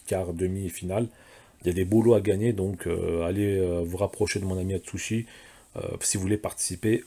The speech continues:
au tournoi, la Tsubasa Autumn Cup.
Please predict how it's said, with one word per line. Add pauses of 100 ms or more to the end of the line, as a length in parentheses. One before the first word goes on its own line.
(200)
au (100)
tournoi, (120)
la
Tsubasa
Autumn (120)
Cup.